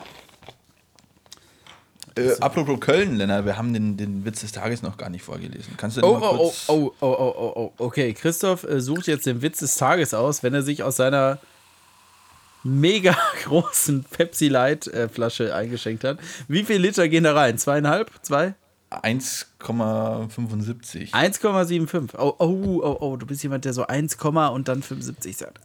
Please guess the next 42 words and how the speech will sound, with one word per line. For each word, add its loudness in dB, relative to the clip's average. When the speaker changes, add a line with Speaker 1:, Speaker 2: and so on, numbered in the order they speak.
Speaker 2:
Ah, 2
ah, 8
das 4
tut 0
mir 2
immer 6
weh. 4
Speaker 1:
Ich 0
mach's 2
mit 6
Speaker 2:
Weil 8
Speaker 1:
Absicht, 2
Speaker 2:
ich 6
hab 4
das 2
Speaker 1:
Lennart. -8
Speaker 2:
aufgesogen, 4
ich 0
hab -2
vom, 0
Herr 6
Dietrich, 2
Sie 6
haben 8
Schuld, 4
äh, 4
<laughs> -20
kann 2
ich -4
hier -2
an -6
dieser -2
Stelle 0
laut -2
sagen. -2
Ich -4
hab 2
von 4
meinem 2
Mathelehrer 4
das -2
aufgesogen, 2